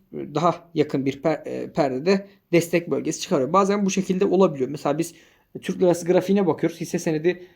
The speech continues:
yükseliyor, yükseliyor, yükseliyor. Önü açık, yani hiçbir direnç yok. Yani kendisi direncine, e, bayağı bir mesafesi var diyelim. Bir bakıyorsun hisse senedi orada takılıyor. Aa, niye takılıyor bu hisse senedi? Önünde bir direnç yok ya veya bu bölgelerde daha önce bir direnç bölgesi oluşmamış.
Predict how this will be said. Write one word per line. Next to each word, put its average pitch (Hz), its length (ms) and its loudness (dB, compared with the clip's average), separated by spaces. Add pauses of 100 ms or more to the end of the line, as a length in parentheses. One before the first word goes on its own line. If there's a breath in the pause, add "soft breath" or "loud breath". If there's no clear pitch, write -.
(180 loud breath)
yükseliyor, 151 440 4
yükseliyor, 147 360 4
yükseliyor. 151 540 2
Önü 233 180 6
açık, 180 260 2
yani 143 180 2
hiçbir 185 440 -6
direnç 202 280 0
yok. 156 140 0
Yani 147 220 -4 (120)
kendisi 170 460 -2
direncine, 165 480 2 (400 loud breath)
e, - 40 -10 (340)
bayağı 185 240 6
bir 214 60 0
mesafesi 185 580 4
var 135 180 4
diyelim. 175 240 0 (400 loud breath)
Bir 311 100 8
bakıyorsun 247 400 4
hisse 226 260 -2
senedi 233 260 4
orada 226 260 6
takılıyor. 180 480 0 (280)
Aa, 226 140 0
niye 311 180 2
takılıyor 185 400 4
bu 175 40 -2
hisse 170 180 -4
senedi? 151 260 -2
Önünde 208 280 2
bir 185 120 -4
direnç 233 260 0
yok 254 180 -2
ya 175 100 6
veya 190 200 6
bu 190 100 2
bölgelerde 185 460 6
daha 196 160 4
önce 196 200 0
bir 202 140 -2 (380 soft breath)
direnç 190 260 4
bölgesi 185 320 4
oluşmamış. 202 520 2